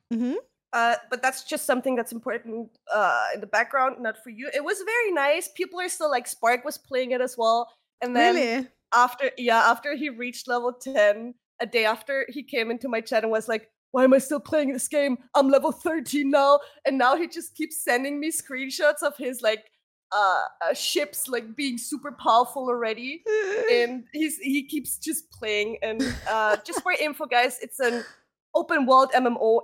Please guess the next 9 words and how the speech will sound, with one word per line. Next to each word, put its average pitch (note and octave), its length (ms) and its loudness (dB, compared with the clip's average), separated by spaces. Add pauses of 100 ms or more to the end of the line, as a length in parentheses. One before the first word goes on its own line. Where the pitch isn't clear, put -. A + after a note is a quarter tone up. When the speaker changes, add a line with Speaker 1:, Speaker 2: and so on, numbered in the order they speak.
Speaker 2:
in A#3+ 180 0
the A#3 80 -4
Star G#3 280 -2
Trek F#3 320 -8 (420)
universe A3 280 -4
Speaker 1:
Universe. G#3+ 640 -2 (300)
Speaker 2:
where A#3 380 2
you A3+ 840 -4
build A3+ 380 4